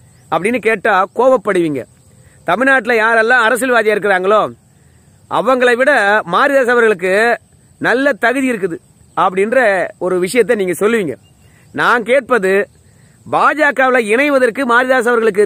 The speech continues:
தகுதி இருக்கா இல்லையான்னு கேட்கல. ஏனென்று கேட்டீங்கன்னா குப்பனும் சுப்பனும் பா ஜ கவுல இணையும் போது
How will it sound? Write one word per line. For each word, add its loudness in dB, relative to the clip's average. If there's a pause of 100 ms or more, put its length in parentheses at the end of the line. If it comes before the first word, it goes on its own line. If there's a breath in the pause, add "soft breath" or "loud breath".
தகுதி -2 (100)
இருக்கா -2 (160)
இல்லையான்னு 0
கேட்கல. 0 (840 soft breath)
ஏனென்று 2
கேட்டீங்கன்னா 0 (720 soft breath)
குப்பனும் 0
சுப்பனும் 0 (220)
பா 2
ஜ 0
கவுல 0
இணையும் 0
போது 4